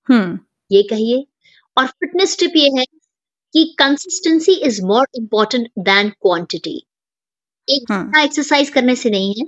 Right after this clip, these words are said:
Speaker 2: लेकिन थोड़ी करें, लेकिन रोज करें। That's it।
Speaker 1: ओके। कोई बुक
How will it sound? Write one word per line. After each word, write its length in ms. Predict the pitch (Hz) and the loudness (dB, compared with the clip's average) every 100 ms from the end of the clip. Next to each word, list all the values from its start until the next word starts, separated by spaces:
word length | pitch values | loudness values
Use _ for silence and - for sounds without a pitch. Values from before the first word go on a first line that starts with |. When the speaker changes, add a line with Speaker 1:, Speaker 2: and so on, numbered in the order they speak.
| - | -2
Speaker 2:
लेकिन 240 | 233 240 | 0 0
थोड़ी 340 | 226 - 277 302 | 0 2 2 4
करें, 300 | 220 220 - | 2 2 2
लेकिन 280 | 262 240 190 | 2 2 0
रोज 340 | 165 175 - | 0 0 -2
करें। 240 | - 180 - _ _ _ - | -8 -12 -16 _ _ _ -4
That's 260 | 202 - - | -4 -4 -14
it। 160 | - - _ _ _ _ _ _ _ _ _ - | -16 -18 _ _ _ _ _ _ _ _ _ -10
Speaker 1:
ओके। 220 | 190 - - _ _ - - _ _ _ _ _ - | -10 -10 -20 _ _ -20 -20 _ _ _ _ _ 2
कोई 240 | 359 427 | 4 4
बुक 440 | 247 294 349 - | 6 4 4 -2